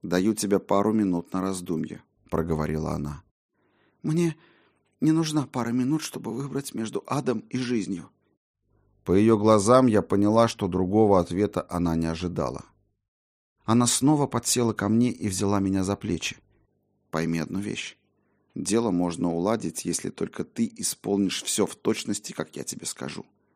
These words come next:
Если не будешь задавать вопросы или искать причины и объяснения. Это единственное условие, и оно не обсуждается". Я пока не могла понять, сработает их план или нет,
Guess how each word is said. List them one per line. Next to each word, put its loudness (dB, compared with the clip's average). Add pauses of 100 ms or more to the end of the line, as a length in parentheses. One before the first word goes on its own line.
(380)
Если -6
не -4
будешь -6
задавать -8
вопросы -4 (400)
или 0
искать -4
причины -8
и -10
объяснения. -8 (460)
Это -4
единственное -6
условие, -10 (360)
и -2
оно 6
не 4
обсуждается". -8 (1200)
Я -2
пока -4 (120)
не -4
могла 4 (160)
понять, 2
сработает 2
их -4
план 2
или 0
нет, 0